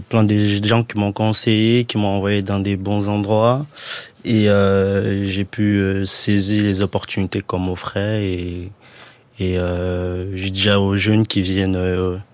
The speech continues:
aussi, euh, bah, de loin, d'Afrique, euh, de partout dans le monde,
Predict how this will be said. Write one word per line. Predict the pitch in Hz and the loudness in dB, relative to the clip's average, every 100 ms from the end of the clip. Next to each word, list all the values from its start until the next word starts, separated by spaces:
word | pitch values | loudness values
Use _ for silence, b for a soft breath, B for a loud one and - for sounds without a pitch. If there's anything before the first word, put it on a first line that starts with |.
| - B B B B B - _ - | -20 B B B B B -20 _ -6
aussi, | 98 - 104 98 | -4 -2 0 2
euh, | 95 | 0
bah, | 92 92 | 0 -2
de | 92 95 | -2 -2
loin, | 92 98 110 | 0 0 2
d'Afrique, | 98 98 - 110 113 110 | 2 0 -2 0 0 -2
euh, | 95 90 90 - | -2 -2 -4 -2
de | 98 | -2
partout | 98 - 110 | 0 0 0
dans | 104 | 2
le | 95 | 2
monde, | 107 135 | 0 -2